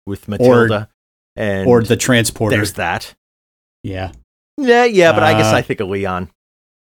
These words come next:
Speaker 2: Well, yeah,
Speaker 1: Of course,
Speaker 2: but that's
Speaker 1: he's
Speaker 2: Luc
Speaker 1: less
Speaker 2: Besson either way, so.
Speaker 1: retarded.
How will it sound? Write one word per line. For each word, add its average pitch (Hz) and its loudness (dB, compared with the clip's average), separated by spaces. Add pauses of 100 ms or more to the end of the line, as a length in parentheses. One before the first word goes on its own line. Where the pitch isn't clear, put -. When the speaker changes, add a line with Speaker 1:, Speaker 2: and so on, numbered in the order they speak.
(140)
Speaker 2:
Well, 180 0
yeah, 104 0
Speaker 1:
Of 98 -4
course, 135 0
Speaker 2:
but - -
that's 139 -2
Speaker 1:
he's 131 2
Speaker 2:
Luc - -10
Speaker 1:
less 117 0
Speaker 2:
Besson 110 0
either 98 -6
way, 92 -12
so. - -14
Speaker 1:
retarded. 117 -2